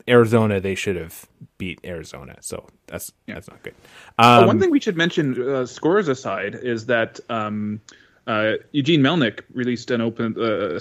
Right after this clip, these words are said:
Speaker 2: a statement about, about the whole Ukraine situation.
Speaker 1: Oh, yes. Um, yeah, they're gonna be, uh, so there's, Eugene Melnick is of Ukraine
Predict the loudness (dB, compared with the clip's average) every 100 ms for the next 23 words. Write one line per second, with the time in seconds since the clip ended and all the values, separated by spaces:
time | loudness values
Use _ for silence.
0 | -8 -8 -2 0 0 -2 -2 -2 -2 -2
1 | -2 -2 -2 -4 0 2 2 -2 -2 -4
2 | 2 6 6 6 2 -2 -8 0 2 2
3 | 2 2 4 2 2 0 0 -2 -4 -2
4 | -2 -2 -4 -6 -2 2 2 0 -8 -20
5 | -20 -20 _ _ -6 -4 -2 -2 0 0
6 | 0 -2 -4 -6 -4 -6 -6 -10 -8 -4
7 | -4 -4 -6